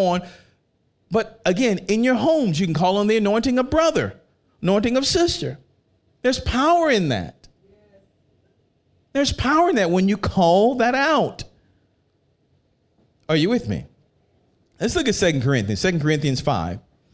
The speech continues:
I want you to see this, Second Corinthians five. And as a matter of fact, let's go ahead. We're gonna go straight into the New Living Translation. Second Corinthians five,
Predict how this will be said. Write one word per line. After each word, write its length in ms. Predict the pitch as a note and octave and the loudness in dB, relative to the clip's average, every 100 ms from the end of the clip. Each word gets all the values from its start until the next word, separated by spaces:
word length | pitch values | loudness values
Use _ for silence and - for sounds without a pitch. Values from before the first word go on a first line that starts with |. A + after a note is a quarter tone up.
| _ _ _ _ _ _ _ _ | _ _ _ _ _ _ _ _
I 40 | D#3+ | -8
want 140 | C4+ | -4
you 60 | G3+ | -2
to 60 | C#3+ | -2
see 100 | A#2 | -2
this, 140 | F#2+ | -2
Second 240 | G3+ G#3 | -2 -2
Corinthians 480 | - E3+ E3 C#3+ B2+ | 0 -2 0 -2 -2
five. 480 | - B2 G2+ G2+ A#2+ _ _ _ _ _ _ _ _ _ _ _ _ _ _ | -2 0 0 -2 -6 _ _ _ _ _ _ _ _ _ _ _ _ _ _
And 180 | D3+ C#3+ | -2 0
as 140 | D3 G#3+ | 0 0
a 20 | |
matter 200 | B3+ G3 | 0 2
of 80 | D3+ | 0
fact, 180 | C3 | -2
let's 200 | - B3 | -2 -2
go 160 | - D#3+ | 0 0
ahead. 120 | C3+ | 0
We're 60 | G#3 | 0
gonna 160 | E3 | -2
go 100 | C3+ | 0
straight 300 | B2+ - D#3+ | 0 -2 -2
into 240 | C3+ B2+ C#3+ | -2 -2 -2
the 160 | B2+ | 0
New 200 | B2+ C#3 | 0 0
Living 240 | C3 C3+ B2 | 0 0 -2
Translation. 720 | - A#2+ A2 A2+ G2 F#2+ - _ _ _ _ _ _ _ | -2 -2 -2 -4 -2 -6 -8 _ _ _ _ _ _ _
Second 320 | - D#3+ E3+ | -2 -2 -2
Corinthians 540 | D#3 E3+ F3 D#3+ D#3+ - | -2 -2 0 -2 -2 -2
five, 640 | E3 C3+ A2 A2 A#2+ | -2 0 0 0 -2